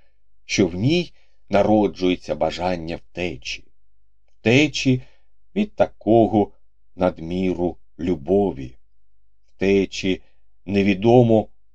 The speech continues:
у що і невідомо куди. Однак вона зрозуміла, куди хоче втекти,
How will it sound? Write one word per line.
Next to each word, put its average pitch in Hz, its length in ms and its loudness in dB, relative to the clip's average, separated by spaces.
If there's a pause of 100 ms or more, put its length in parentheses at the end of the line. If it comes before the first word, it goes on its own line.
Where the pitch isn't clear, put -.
(120)
у 98 100 -8
що 110 680 -2 (300)
і 98 120 -6
невідомо 85 580 -4
куди. 78 540 -10 (800)
Однак 92 720 -4 (340)
вона 139 300 2
зрозуміла, 101 880 0 (500)
куди 151 340 2
хоче 78 420 -4
втекти, 123 680 -2